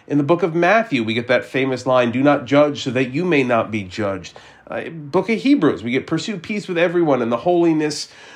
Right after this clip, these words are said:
without which no one will see the Lord." I, i-, it's central to who we are, this idea of don't be judgmental, uh,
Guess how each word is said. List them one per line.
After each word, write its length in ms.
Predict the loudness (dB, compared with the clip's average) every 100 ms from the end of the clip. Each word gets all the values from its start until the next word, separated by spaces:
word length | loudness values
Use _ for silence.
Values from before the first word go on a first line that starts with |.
| -20 -6
without 400 | 2 4 4 2
which 220 | -4 0
no 180 | 2 4
one 220 | 4 2
will 100 | 0
see 160 | -4 -6
the 100 | -8
Lord." 340 | -14 -20 -20 _ _ _ _ _ _ -18
I, 140 | -18 -18
i-, 140 | -20 -8 -6 -2
it's 240 | 0 0 4
central 380 | 4 4 0
to 100 | -2
who 80 | -2
we 160 | -2 0
are, 220 | 2 0
this 200 | -2 -8 -6
idea 640 | -4 -4 -6 -8 0 2
of 420 | 2 0 0 -2 -16 _ _ _ _ _ _ _ _
don't 240 | 0 0 0
be 100 | -2
judgmental, 760 | -2 -2 -2 -2 0 -2 -2 -8 -20 _ -2
uh, 300 | 0 0